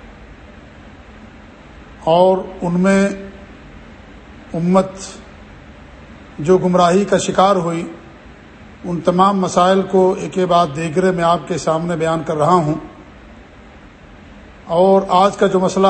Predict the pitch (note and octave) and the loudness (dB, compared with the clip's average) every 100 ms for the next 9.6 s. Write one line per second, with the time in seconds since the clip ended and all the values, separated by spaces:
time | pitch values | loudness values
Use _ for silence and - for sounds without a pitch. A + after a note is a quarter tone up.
0 | F3 F3+ F3+ G3+ E3+ F#3 - - - - | 2 0 2 2 2 0 -4 -12 -20 -20
1 | - - - - - F#3 F3+ F3+ F#3+ F3 | -20 -20 -20 -14 -4 -2 0 2 2 2
2 | - F#3 E3+ F3 F3+ F#3 F#3+ - - - | 0 0 2 2 2 0 -2 -8 -18 -16
3 | F#3 D3+ F#3 F3+ F#3 F#3 F#3+ F3+ E3+ F3 | -14 -6 0 2 2 2 0 0 2 0
4 | F3 F3 E3 F#3 F3 E3 E3 F3 F#3 E3 | -2 -2 0 0 0 -2 -2 0 0 0
5 | E3+ - F#3+ F#3 F#3+ F#3+ - F3 F3+ F3 | -4 -12 -8 -4 -2 -4 -6 -4 -2 -2
6 | D#3 D#3 D#3 - C#3 A#2 - - - - | -2 -4 -4 -6 -12 -12 -18 -20 -20 -20
7 | - - - - - - - - - - | -20 -20 -20 -20 -20 -20 -20 -20 -20 -20
8 | - - - - - - - - - - | -20 -20 -20 -20 -20 -20 -20 -20 -20 -20
9 | - C#3+ D#3+ F3+ F#3+ G#3 | -18 -8 0 2 4 2